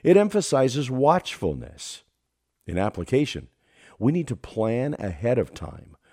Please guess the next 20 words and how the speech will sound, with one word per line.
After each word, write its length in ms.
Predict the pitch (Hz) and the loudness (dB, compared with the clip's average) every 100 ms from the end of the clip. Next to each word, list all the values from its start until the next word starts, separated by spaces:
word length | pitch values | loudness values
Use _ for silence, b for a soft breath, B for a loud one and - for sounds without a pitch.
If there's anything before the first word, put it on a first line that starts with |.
| b | b
where 440 | 101 131 175 190 - | 2 4 4 2 0
our 280 | 143 139 - | 0 0 -2
energy 500 | 131 110 80 76 82 | -2 0 -2 -6 -8
will 300 | 87 82 78 | -4 -4 -4
work 380 | 90 113 131 - | -2 -2 -4 -8
in 140 | 123 | -4
abundance 800 | 101 73 117 131 104 73 78 - - _ - | -4 -2 0 0 0 -4 -12 -14 -16 _ -8
with 240 | 127 - | -8 -8
prayer. 480 | - 175 180 - - _ _ _ _ _ _ _ | -10 -8 -8 -12 -16 _ _ _ _ _ _ _
If 140 | 117 127 | -6 0
we 100 | 123 | 2
don't, 260 | 120 78 B B B | 2 0 B B B
we 120 | 123 127 | 0 2
can 140 | 127 | 2
often 460 | 107 131 - 107 87 | 2 2 0 -2 0
grow 300 | 101 95 82 | 2 2 0
sleepy, 800 | - - 127 120 - 73 62 - _ _ _ - | -6 -6 -2 -4 -4 -8 -10 -18 _ _ _ -4
distracted, 1000 | 143 - - 156 160 - - 95 65 87 | -4 -4 -4 -2 -2 -6 -8 -8 -6 -4
and 120 | 127 | 0
then, 200 | 180 160 | 2 0